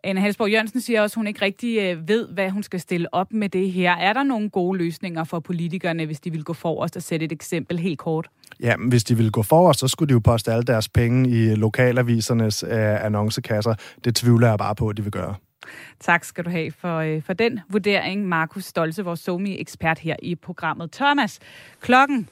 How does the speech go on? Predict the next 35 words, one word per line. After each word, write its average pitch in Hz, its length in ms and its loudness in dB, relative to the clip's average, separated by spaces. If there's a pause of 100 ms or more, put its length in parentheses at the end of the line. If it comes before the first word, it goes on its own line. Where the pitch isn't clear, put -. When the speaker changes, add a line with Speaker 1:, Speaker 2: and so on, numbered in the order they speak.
Speaker 1:
den 233 100 0
nærmer 226 320 2
sig 220 140 -2
altså 185 180 -4
tolv 220 280 0
med 190 360 0
hastige 226 500 0
skridt, - 360 0
men, 196 280 -2
øh, 175 240 0
i 226 40 0
næste 294 340 2
uge, 208 140 0
der 226 60 2
vender 254 240 2
vi 233 120 -2
jo 233 80 0
tilbage 208 340 0
med 262 160 0 (120)
dobbelt 277 340 -2
styrke. 262 460 0 (480)
For 202 280 0
på 220 140 -2
tirsdag, 233 540 0
der 214 60 -2
er 208 80 2
det 214 100 0
jo 220 40 -2
sådan, 202 400 -2
at 190 220 -6
der 196 180 0
åbner 190 280 -2
Folketinget 214 840 -2
for 165 160 0
sæsonen. 170 640 -2